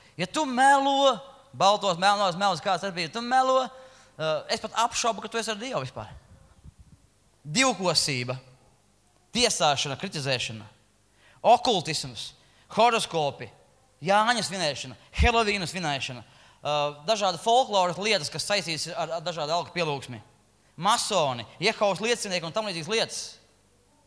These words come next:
Joga, zīlēšana,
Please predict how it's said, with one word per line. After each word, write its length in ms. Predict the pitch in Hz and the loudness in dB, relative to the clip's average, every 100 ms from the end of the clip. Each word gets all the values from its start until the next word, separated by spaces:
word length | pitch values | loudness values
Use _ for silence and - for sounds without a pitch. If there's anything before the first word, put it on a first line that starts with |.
| _ _ _ _ _ _ _ _ _ _ _ _ - | _ _ _ _ _ _ _ _ _ _ _ _ 0
Joga, 500 | 185 214 220 208 156 | 4 8 6 4 -2
zīlēšana, 800 | 151 220 226 190 147 - 127 | -2 0 2 2 2 -2 -6